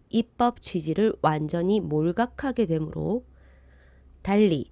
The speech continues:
특별한 사정이 없는 한 이-, 위와 같은 주장이 권리 남용에 해당되거나 신의성실 원칙에 반한다고 할 수 없다. 판례.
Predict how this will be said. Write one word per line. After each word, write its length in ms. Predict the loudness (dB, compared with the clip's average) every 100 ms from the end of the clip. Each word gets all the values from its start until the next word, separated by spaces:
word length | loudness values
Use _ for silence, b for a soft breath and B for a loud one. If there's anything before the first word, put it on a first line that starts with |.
| b b -12
특별한 540 | -12 -2 2 4 2
사정이 420 | 0 0 2 2 0
없는 520 | 0 0 2 0 2
한 320 | 2 0 -2 -14 b b -18
이-, 100 | -18 -16 -2
위와 280 | 2 4 4
같은 460 | 2 0 0 0
주장이 680 | -2 -4 -2 -2 -2 -2 -4 B -20
권리 440 | -6 -4 0 0
남용에 580 | 0 -2 -4 -4 -2 -4
해당되거나 880 | -4 -2 2 2 2 -2 -6 -8 -10 B B B -8
신의성실 680 | 0 2 4 4 2 4
원칙에 540 | 2 0 -4 -6 -2 -2
반한다고 840 | -2 2 2 2 0 -2 -2 -2
할 240 | -6 -10
수 340 | -10 -4 -2 -2 -6
없다. 580 | -12 -12 _ -12 -12 _ -20 _ _ _ _ _ _ _ -20 -20 -20 -20 -20 -20 -20 -20 -20 -20 -20 _ _ _ _ -20 -20 -20 -20 -20 -20 -20 -20 b b b b b b b b -14
판례. 500 | 0 4 6 4 -2